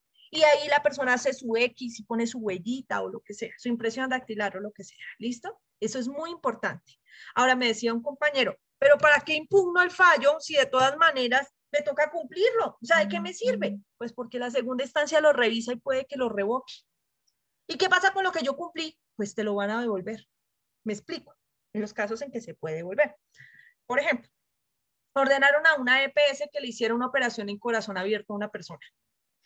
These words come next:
y que corriera con todos los gastos porque la persona no tenía plata. La E P S impugnó el fallo, pero le tocó cumplir. Entonces, abrió al señor,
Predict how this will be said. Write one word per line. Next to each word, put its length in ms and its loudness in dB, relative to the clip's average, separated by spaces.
y 100 -10
que 140 2
corriera 400 4
con 200 -6
todos 200 6
los 160 0
gastos 320 -2
porque 180 -14
la 140 -4
persona 300 -6
no 120 -4
tenía 300 -4
plata. 180 -14
La 180 6
E 60 2
P 280 2
S 300 0
impugnó 380 0
el 80 -4
fallo, 340 0
pero 140 -4
le 100 -2
tocó 260 -12
cumplir. 420 -4
Entonces, 560 -4
abrió 260 0
al 80 2
señor, 420 -2